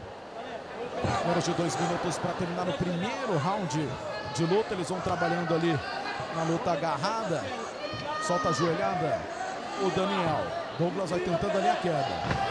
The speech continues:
Boa queda. A queda do judô.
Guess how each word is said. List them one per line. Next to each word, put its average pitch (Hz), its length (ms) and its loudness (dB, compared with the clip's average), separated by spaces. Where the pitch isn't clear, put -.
Boa 190 400 8
queda. 196 400 6
A 254 80 6
queda 269 360 4
do 320 140 6
judô. 277 400 8